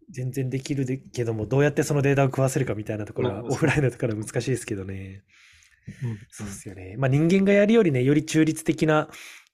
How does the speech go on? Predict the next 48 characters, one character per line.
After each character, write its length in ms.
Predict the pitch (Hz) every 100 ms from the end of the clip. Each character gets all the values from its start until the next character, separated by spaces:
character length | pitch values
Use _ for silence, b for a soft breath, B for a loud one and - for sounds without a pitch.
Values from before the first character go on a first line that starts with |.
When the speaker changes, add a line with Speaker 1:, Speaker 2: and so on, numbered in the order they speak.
| _
Speaker 1:
そ 120 | -
れ 80 | 185
こ 120 | 208
そ 260 | - 127 - B B -
ト 60 |
ラ 120 | 147 139
ス 60 |
ト 100 | -
レ 80 | 123
ス 160 | - 110
に、 300 | 101 113 -
あ 240 | - 104 98
の、 340 | 92 95 95
評 220 | - 131
価 100 | 113
も 60 | 98
さ 120 | 107
れ 100 | 104
る。 120 | 110 131
絶 220 | 123 135
対 120 | 226
バ 120 | 196
イ 60 | 202
ア 60 | 202
ス 80 |
が 120 | 196 190
か 60 |
か 100 | 202
る 120 | 160
わ 100 | 127
け 240 | 113 117 110
じ 100 | 110
ゃ 60 |
な 120 | 107 104
い 180 | 107 -
で 100 | 104
す 120 | -
か、 300 | - 95 90 - B B
人 120 | 123 110
間 180 | 104
が 80 | 104
や 100 | 104
る 100 | 101
と。 200 | 101 101 _ _ _ _ _ _ _ -
Speaker 2:
う 40 |
ん。 20 |
う 20 |
ん。 40 | 113